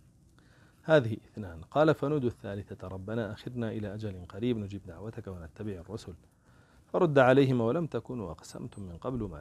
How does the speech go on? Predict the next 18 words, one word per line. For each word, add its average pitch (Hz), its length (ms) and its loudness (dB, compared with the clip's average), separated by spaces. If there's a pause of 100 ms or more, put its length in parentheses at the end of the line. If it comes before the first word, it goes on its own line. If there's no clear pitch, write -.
لكم 92 200 -12
من 110 180 -2
زوال." 123 380 4 (340)
ئاەتەکانی 101 540 -10
سوورەی 117 220 -2
ئیبراهیم 110 380 -4
ئەفەرمێ، 110 380 -6
جاری 160 240 0
سێمیش 151 360 -2
دیسان 123 320 -2
بانگی 120 360 -2
ئەڵڵا 113 260 0
ئەکەن 139 260 -4
جەلە 101 240 -4
جەلالوهو، 110 400 -2
ئەڵێن: 110 300 -2
"پەروەردگارمان 104 680 -8
بمانگێڕەرەوە 92 800 -2